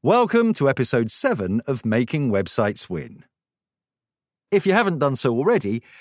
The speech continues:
we recommend you start at episode one and listen to the episodes in sequence. Otherwise, welcome back. Let's continue. Winning websites,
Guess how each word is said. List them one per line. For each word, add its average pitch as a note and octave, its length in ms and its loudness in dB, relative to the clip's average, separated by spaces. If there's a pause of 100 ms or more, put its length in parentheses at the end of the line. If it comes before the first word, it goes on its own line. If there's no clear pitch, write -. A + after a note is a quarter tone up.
(120)
we F#3 120 2
recommend G3+ 480 2
you D3+ 80 0
start F3+ 420 0
at - 160 -4
episode E3+ 540 0
one D3 440 0 (280)
and D#3 200 2
listen A3 340 0
to - 100 -4
the D#3 120 2
episodes G#2+ 460 -2
in B2 140 -2
sequence. - 760 -2 (720)
Otherwise, A#2 640 -2 (320)
welcome C#3+ 340 0
back. - 460 -4 (1000)
Let's C#4 220 2
continue. E2+ 540 -4 (2000)
Winning C#4+ 420 2
websites, A#2+ 840 -2